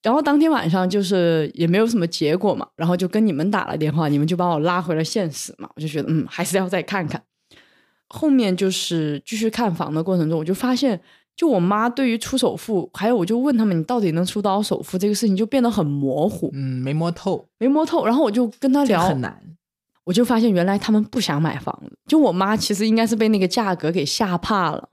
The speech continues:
Speaker 1: 她突然间就说：“哎呀，我可能就，我们就只有二十万的样子，你，你要不就是，呃，看一下小房子。”
Speaker 2: 再小一点。
Speaker 1: 她说：“哎，我们也不一定会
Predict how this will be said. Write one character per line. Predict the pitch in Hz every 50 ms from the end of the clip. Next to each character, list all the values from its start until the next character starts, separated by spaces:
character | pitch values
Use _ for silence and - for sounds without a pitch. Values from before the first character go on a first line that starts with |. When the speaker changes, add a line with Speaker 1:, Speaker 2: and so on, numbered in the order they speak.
| _ _ _ _ _ _ _ _
Speaker 1:
她 | - 240
突 | 233 - 285
然 | 262 247
间 | 226 226
就 | 214 220
说 | 208 208 202 196 196 - _ _ _ _ _ - - _ _
：“哎 | 185 180
呀， | 165
我 | 156 156 160 156 147 156 -
可 | - -
能 | 151 156 160
就， | 175 202 190 170 -
我 | - 156 143
们 | 147 156 170
就 | 175 185 175
只 | 175 - 175
有 | 175 170 139 - - _ _
二 | - 190 170
十 | - 151
万 | 160 156 151
的 | 151
样 | 151 151 147 147
子， | 139 139
你， | 131 139 135 117 - - -
你 | - 147
要 | 139 147 156 160
不 | 156 160
就 | 151 165 156
是， | 151 - - 151 147 143 139 143 - _ _ _ _ _ _ _ _ -
呃， | 165 151 143 139 135 135 135 135 135 135 156 -
看 | - - 208 190 165 156
一 | 151
下 | 151 143 180 165 160 151 147 151
小 | - - - - 180 -
房 | - 170 156 160 135
子。” | 147 156
Speaker 2:
再 | 156 147
小 | 156 139
一 | 131 143
点。 |
Speaker 1:
她 | 160 185 190
说 | 175 214 214
：“哎， | - - 202 202
我 | 196 190 165
们 | 156 180 233
也 | 214 165
不 | - 262 262
一 | 226
定 | 226 262 240 220
会 | 196 240 202 180